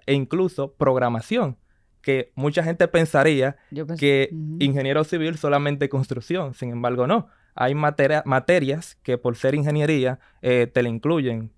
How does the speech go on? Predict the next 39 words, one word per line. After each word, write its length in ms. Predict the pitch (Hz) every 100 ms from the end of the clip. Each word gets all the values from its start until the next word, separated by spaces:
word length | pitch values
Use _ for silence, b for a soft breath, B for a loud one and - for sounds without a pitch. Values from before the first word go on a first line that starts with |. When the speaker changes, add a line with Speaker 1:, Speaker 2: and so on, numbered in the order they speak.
| -
Speaker 1:
pri-, 160 | 117
en 120 | 120 120
los 140 | 120
primeros 420 | 120 117 123 -
años, 320 | 127 110 107 - _ _
que 160 | - 117
esa 200 | 120 127
es 100 | 131
fundamento 600 | 135 127 117 120 127 131
de 60 | 127
programación. 920 | 127 120 113 107 - 165 160 151 147
Hay 220 | - 120
una 360 | 127 131 123 113 b
materia 460 | - 123 120 123 123
también 380 | 123 120 127 123
de 80 | 120
análisis 400 | 117 123 - 127
numérico 600 | 117 139 147 135 123 117
que 260 | 113 113
es, 180 | 120 - b b -
eh, 360 | 120 117 113 -
programando 680 | 135 127 113 135 156 123 120
también 520 | 120 123 139 127 139 170
Speaker 2:
Ujú. 340 | 165 165 185
Speaker 1:
en 240 | 120 117
un 100 | 120 127
lenguaje 340 | 127 127 127
que 80 | 123
se 100 | 123
llama 160 | 120
matlab, 480 | 117 113 127 143 131 _ _ _
que 140 | - 127
es 100 | 131
más 420 | 143 147 143 -
de 100 | 143
ingeniería, 580 | 143 147 160 190 175 -
pero 260 | 151 143
es 120 | 143 -
programación. 680 | 147 135 123 113 123 110